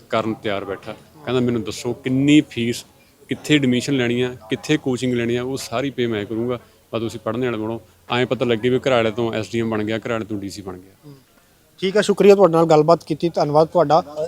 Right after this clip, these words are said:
Speaker 2: ਤੇ, ਅ, ਕੋਈ ਜੇਕਰ ਕੋਈ ਕਹਿਣਾ ਚਾਹੁੰਦੇ ਹੋ ਕਿ ਕਰਨ ਔਜਲੇ ਦੇ ਇਸ ਗੀਤ ਨੂੰ ਲੈ ਕੇ ਜੋ ਰੌਲਾ ਪੈ ਰਿਹਾ ਹੈ, ਐਮ ਐਫ ਗੱਭਰੂ, ਔਰ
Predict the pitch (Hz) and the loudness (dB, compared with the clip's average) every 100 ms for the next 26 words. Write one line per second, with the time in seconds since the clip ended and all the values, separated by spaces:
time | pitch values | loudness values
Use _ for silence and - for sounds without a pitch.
0 | 170 - 175 175 175 170 - - - 175 | -6 2 6 8 8 4 -2 -20 -12 -2
1 | 165 165 202 220 202 196 202 214 214 185 | 0 4 8 8 10 8 8 8 6 6
2 | 185 220 208 214 220 196 208 196 185 190 | 8 8 8 8 8 8 6 6 6 6
3 | 185 196 185 214 214 151 180 208 202 196 | 6 6 6 4 2 2 4 6 6 8
4 | 175 165 175 175 170 180 170 160 175 170 | 8 8 4 2 2 6 8 10 8 8
5 | 156 160 160 - - _ - 165 175 - | 6 8 6 4 -6 _ -4 2 2 2
6 | 165 160 170 175 170 170 175 | 0 4 6 6 8 8 8